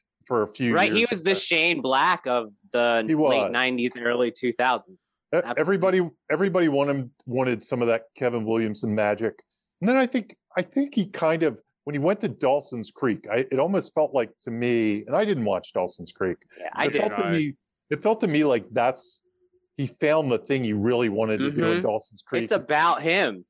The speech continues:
Speaker 2: Yeah.
Speaker 1: Yeah. Um, and then, and then, not that he falls off the map, he's still active to this day, and I think he really went into television,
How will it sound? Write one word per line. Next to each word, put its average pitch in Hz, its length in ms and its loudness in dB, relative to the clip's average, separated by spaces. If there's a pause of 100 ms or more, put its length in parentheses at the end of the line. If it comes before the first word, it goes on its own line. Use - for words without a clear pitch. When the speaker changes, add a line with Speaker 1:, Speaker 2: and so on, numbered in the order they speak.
(160)
Speaker 2:
Yeah. 139 260 -2
Speaker 1:
Yeah. 196 200 -4 (720)
Um, 120 340 0 (340)
and 208 120 0
then, 226 280 0 (240)
and 208 120 2
then, 226 280 0 (260)
not 233 180 2
that 247 100 2
he 170 80 2
falls 147 300 0
off 131 160 0
the 117 100 -4
map, 107 340 -2
he's 117 180 -6
still 170 220 2
active 131 380 -2
to 117 80 -4
this 104 240 -4
day, 117 480 2
and 117 80 0
I 107 60 0
think 139 200 -6
he 131 100 0
really 120 260 0
went 117 200 -2
into 104 140 -6
television, 104 560 -2